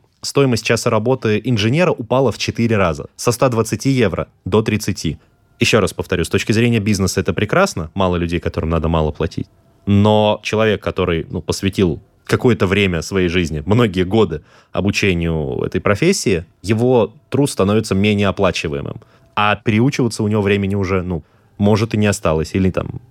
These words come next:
это сложно и повлечёт за собой дополнительные расходы времени и денег, которых у него может не быть, потому что теперь ему платят меньше. Ну, то есть тут такой замкнутый круг, и я вижу потенциал для, м,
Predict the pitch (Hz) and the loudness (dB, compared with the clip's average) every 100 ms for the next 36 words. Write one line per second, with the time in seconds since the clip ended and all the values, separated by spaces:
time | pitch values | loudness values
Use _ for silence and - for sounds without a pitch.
0 | - - 82 - 95 - 104 107 98 87 | -20 -10 -2 0 2 2 2 2 0 -2
1 | 90 87 90 87 98 87 85 80 92 87 | -2 -2 -2 -2 0 0 0 0 2 2
2 | 90 87 82 80 - _ _ _ - 104 | 0 0 2 0 -4 _ _ _ -2 0
3 | - 110 101 95 104 95 95 92 90 135 | 2 2 4 2 2 2 0 0 0 -2
4 | 117 - 107 175 196 180 180 143 147 147 | -2 -2 0 2 2 0 0 0 0 0
5 | 135 - _ 127 107 156 196 92 98 110 | -2 -8 _ -2 2 2 0 0 0 0
6 | - 101 98 101 104 95 92 87 - 87 | -2 -4 0 0 2 2 0 0 -2 -4
7 | 76 - - _ - 82 87 - 110 113 | -4 -6 -14 _ -6 0 0 0 0 0
8 | 104 107 - - - - - 104 123 143 | 2 0 0 -10 -20 -14 -4 0 0 0
9 | 135 131 175 110 98 110 120 113 101 85 | 0 2 0 2 0 2 0 -2 -4 -4
10 | 101 - 101 107 117 101 90 92 95 95 | -4 0 2 2 2 0 -2 0 2 2
11 | 92 87 80 | 0 -4 -8